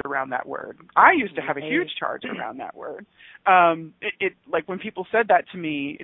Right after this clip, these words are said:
Speaker 1: to describe me, or to refer to me, I did not take that as a compliment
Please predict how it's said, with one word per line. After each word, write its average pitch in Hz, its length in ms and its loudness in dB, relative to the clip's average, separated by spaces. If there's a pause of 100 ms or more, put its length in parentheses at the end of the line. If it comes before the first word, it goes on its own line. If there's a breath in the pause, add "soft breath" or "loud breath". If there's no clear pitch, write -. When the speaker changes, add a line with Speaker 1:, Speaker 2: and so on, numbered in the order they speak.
Speaker 1:
to 202 80 -10
describe 202 560 2
me, 143 500 -10 (680)
or 160 280 -6
to - 140 -12
refer 160 480 6
to - 60 -8
me, 143 300 -10 (340 loud breath)
I 285 340 8
did 370 140 -2
not 339 200 2
take - 200 -10
that 427 120 -6
as 240 100 0
a 170 60 -6
compliment - 480 -6